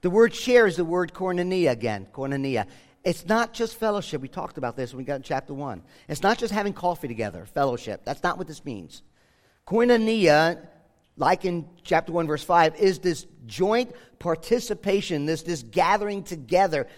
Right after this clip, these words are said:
this, this working together in the demonstrating and declaring of the gospel. In fact, the word share here, there's a preposition added to it,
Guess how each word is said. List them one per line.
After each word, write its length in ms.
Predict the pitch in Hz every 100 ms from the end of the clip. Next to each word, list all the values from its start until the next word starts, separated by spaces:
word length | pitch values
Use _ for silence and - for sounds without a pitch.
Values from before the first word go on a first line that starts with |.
| -
this, 240 | 170 - -
this 220 | 170 175 -
working 640 | 143 165 220 226 214 196
together 680 | - 151 127 175 180 139 135
in 80 | 139
the 80 | 139
demonstrating 720 | 160 160 160 - 143 139 - - -
and 180 | 165
declaring 640 | 147 - - 160 151 131 131
of 120 | 131
the 80 | 147
gospel. 580 | 160 170 - - 82 - _ _ _ _ -
In 100 | 160
fact, 260 | 202 202
the 80 | 170
word 260 | 165 185 -
share 400 | - 220 233 190
here, 220 | 160 147
there's 160 | 135
a 60 | 139
preposition 560 | - 165 147 175 - 151
added 320 | 175 208 175
to 160 | 151 147
it, 160 | 127